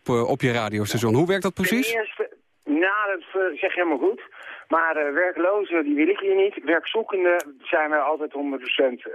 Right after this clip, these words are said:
Speaker 2: bereid om te helpen.
Speaker 1: Ja.
Speaker 2: Je ziet dat er een, eh, ik hoorde al deze discussies. Ehm, en ik denk dat het allerbelangrijkste is, is dat de discussie gewoon weer op gang moet komen. Tussen werkgevers, werknemers, creatieven. De mevrouw die zei,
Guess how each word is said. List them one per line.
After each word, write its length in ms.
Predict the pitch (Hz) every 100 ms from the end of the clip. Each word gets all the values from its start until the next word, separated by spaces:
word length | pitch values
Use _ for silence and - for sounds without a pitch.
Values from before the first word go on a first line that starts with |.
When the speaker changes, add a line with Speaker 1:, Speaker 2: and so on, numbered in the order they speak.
| 110
Speaker 2:
bereid 360 | 123 120 113
om 100 | 110
te 100 | 107
helpen. 460 | 98 90 80 - - -
Speaker 1:
Ja. 160 | 131 123
Speaker 2:
Je 80 | 92
ziet 180 | - 143
dat 140 | 160
er 80 | 151
een, 120 | 151 147
eh, 60 | 147
ik 80 | 151
hoorde 400 | 170 180 170 160
al 220 | 147 165
deze 300 | 156 147 120
discussies. 640 | 117 113 160 160 359 - - - - - -
Ehm, 320 | 147 151 151 - - -
en 320 | 160 160 147 - - _ _
ik 140 | - 139
denk 160 | 453
dat 120 | - 151
het 120 | -
allerbelangrijkste 840 | 202 208 160 135 127 127 123 -
is, 120 | 139 -
is 160 | 165
dat 160 | 170 165
de 60 | 151
discussie 440 | 147 - - -
gewoon 200 | 120 104
weer 120 | 95
op 100 | 90
gang 200 | - 95
moet 140 | 82 -
komen. 360 | 85 76 - - - -
Tussen 220 | 160 151
werkgevers, 560 | 151 - 147 139 120
werknemers, 680 | 117 143 139 139 135 123 - -
creatieven. 640 | 156 156 147 - 156 104
De 60 | -
mevrouw 360 | 156 139 156 156
die 120 | 147
zei, 260 | 156 151